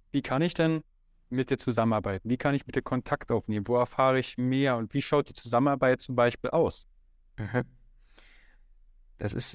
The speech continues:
Speaker 2: in diesem Themengebiet natürlich immer höchstgradig individuell. Ähm, prinzipiell habe ich verschiedene Dienstleistungen, ähm, für Menschen, die sagen, „Ich möchte mich präventiv engagieren“, oder aber habe insbesondere ein Thema,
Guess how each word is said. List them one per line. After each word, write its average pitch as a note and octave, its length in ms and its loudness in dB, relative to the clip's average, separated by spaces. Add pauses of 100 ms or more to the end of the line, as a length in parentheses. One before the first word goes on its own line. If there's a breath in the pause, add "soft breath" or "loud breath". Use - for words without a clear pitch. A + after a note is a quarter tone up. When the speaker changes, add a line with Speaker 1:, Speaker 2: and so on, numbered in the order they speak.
Speaker 2:
in G#2+ 160 0
diesem A2+ 300 0
Themengebiet A#2 680 0
natürlich G#2 420 -2
immer G2+ 240 0
höchstgradig G2+ 600 -2
individuell. F2 840 -4 (260)
Ähm, F#2 260 -4
prinzipiell G#2 920 -2 (360)
habe G2 200 -4
ich - 80 -8
verschiedene G2+ 420 -2
Dienstleistungen, G#2+ 1040 0 (720 loud breath)
ähm, F#2 540 0
für - 180 -6
Menschen, F#2 500 -2
die F#2 120 -2
sagen, F2+ 320 -4
„Ich - 160 -8
möchte F2 220 -6
mich F2 200 -6
präventiv A2+ 720 0
engagieren“, G2 680 0
oder G#2 340 0
aber F#2 300 -2
habe F2+ 360 -2
insbesondere G2+ 720 0
ein F2+ 260 -4
Thema, G#2+ 580 0